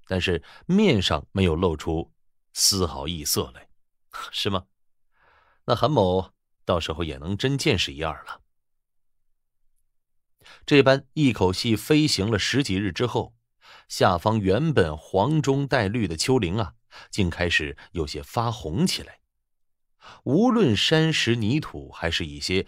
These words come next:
生长的植物，竟然微微泛红起来。开始的时候，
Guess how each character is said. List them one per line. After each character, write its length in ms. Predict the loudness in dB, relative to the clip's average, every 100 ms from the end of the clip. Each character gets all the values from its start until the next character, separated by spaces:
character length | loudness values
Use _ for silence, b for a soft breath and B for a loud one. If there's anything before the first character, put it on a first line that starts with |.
| b
生 500 | -4 2 2 2 0
长 300 | -2 -6 -8
的 100 | -10
植 320 | -8 -4 0
物， 240 | 0 0 -6 _ _ _ B B
竟 180 | -2 -2
然 280 | -2 -4 -6 b
微 320 | 2 4 4 2
微 200 | -2 -2
泛 280 | -2 -2
红 220 | -2 -6 -4
起 140 | -6
来。 180 | -10 -18 _ _ _ _ _ _ -2
开 160 | 2
始 160 | 2 0
的 100 | -4
时 140 | -4
候， 220 | -2 -2